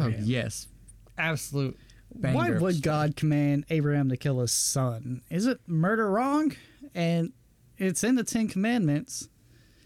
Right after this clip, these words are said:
Speaker 1: So how is that not a contradiction to the moral teachings God has provided?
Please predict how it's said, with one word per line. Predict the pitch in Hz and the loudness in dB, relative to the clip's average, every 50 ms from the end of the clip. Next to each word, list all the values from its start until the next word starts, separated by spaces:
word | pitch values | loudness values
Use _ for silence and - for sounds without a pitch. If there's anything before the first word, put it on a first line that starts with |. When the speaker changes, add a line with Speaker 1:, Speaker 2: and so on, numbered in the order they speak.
| - - - _ _ - | -20 -20 -20 _ _ -10
Speaker 1:
So | - 185 170 165 | -6 -4 -2 -2
how | 151 208 247 | 0 0 0
is | 254 240 - | 0 0 0
that | 240 233 233 233 - - | 0 0 -2 -4 -4 -2
not | - 165 151 156 151 180 202 202 | 0 2 2 2 2 2 0 0
a | |
contradiction | - - 165 160 147 - - 143 147 151 - - - 151 147 147 143 | 0 0 0 0 0 -2 -2 -2 -2 -2 -2 -4 -2 0 2 0 0
to | - - 143 139 139 139 135 139 - - - | 0 0 0 2 2 2 2 0 -2 -4 -4
the | 156 151 | 0 0
moral | 147 139 147 160 160 151 147 139 | 2 2 2 2 2 2 0 0
teachings | - - 165 156 151 - 143 139 139 135 131 - - - - 139 - - _ _ _ - - | -2 -4 -4 -4 -2 0 0 2 2 2 0 -2 -8 -10 -8 -10 -10 -10 _ _ _ -12 -6
God | - 147 143 143 131 | -2 -2 0 0 0
has | 127 131 127 - | 0 0 -2 -2
provided? | - 127 123 131 139 135 - - | -4 -4 -4 -4 -4 -4 -8 -12